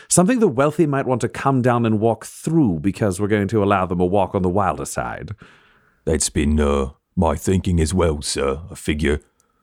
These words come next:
Speaker 2: I can't fully become this Francois Van Houten. <coughs> Might as well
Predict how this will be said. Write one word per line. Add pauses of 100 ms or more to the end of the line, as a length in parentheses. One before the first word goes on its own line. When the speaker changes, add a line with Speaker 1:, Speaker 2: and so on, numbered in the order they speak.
(800)
Speaker 2:
I
can't
fully
become
this (680)
Francois
Van
Houten. (560)
<coughs>
Might
as
well